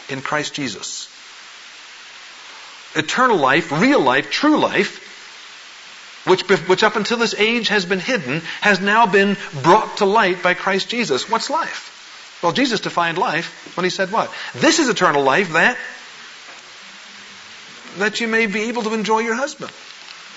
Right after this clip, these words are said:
This is eternal life. Of course you long to enjoy your husband, and you ought to long for that,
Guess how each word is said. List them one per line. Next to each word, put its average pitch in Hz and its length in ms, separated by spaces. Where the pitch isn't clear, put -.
This 269 180
is 277 80
eternal 190 380
life. 196 340
Of 190 80
course - 300
you 214 100
long 175 240
to 175 60
enjoy 165 240
your 151 140
husband, 135 380
and 196 140
you 240 80
ought 339 180
to 214 60
long 143 280
for 131 100
that, 165 240